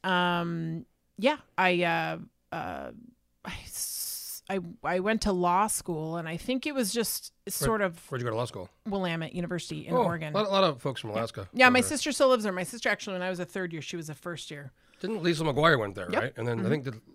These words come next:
Speaker 1: Lisa
Speaker 2: Lisa
Speaker 1: M-,
Speaker 2: Murkowski went
Speaker 1: yeah,
Speaker 2: there?
Speaker 1: Lisa
Speaker 2: Yeah.
Speaker 1: Murkowski. Lisa, Lisa's, um,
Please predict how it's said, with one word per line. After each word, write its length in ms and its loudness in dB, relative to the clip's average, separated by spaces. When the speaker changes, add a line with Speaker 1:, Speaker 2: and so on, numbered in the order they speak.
Speaker 1:
Lisa 220 -2
Speaker 2:
Lisa 120 0
Speaker 1:
M-, 60 -2
Speaker 2:
Murkowski 360 2
went 100 0
Speaker 1:
yeah, 80 0
Speaker 2:
there? 40 -2
Speaker 1:
Lisa 180 2
Speaker 2:
Yeah. 100 2
Speaker 1:
Murkowski. 300 -2
Lisa, 460 2
Lisa's, 560 -2
um, 400 2